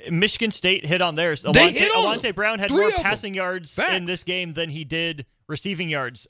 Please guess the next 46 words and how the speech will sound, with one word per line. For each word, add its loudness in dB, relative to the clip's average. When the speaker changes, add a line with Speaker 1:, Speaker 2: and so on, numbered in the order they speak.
Speaker 1:
all -2
season -8
long. 0
Speaker 2:
Yeah. -2
Speaker 1:
Yes, -2
former -4
Nebraska -2
player -2
Alonte -2
Brown. -6
Michigan -2
State -4
pulled 0
out 2
all 0
the -12
stops, -2
but -2
also, -2
Strick, -4
Michigan -2
State -2
did -2
a -8
good -2
job 2
in -8
its -10
scouting. -2
They 2
noticed 4
Isaac 0
Gifford 0
biting 0
down 0
on 2
play 2
action. -2
They 2
go 2
over -2
the -6
top, 2
over 0
his -2
head. 4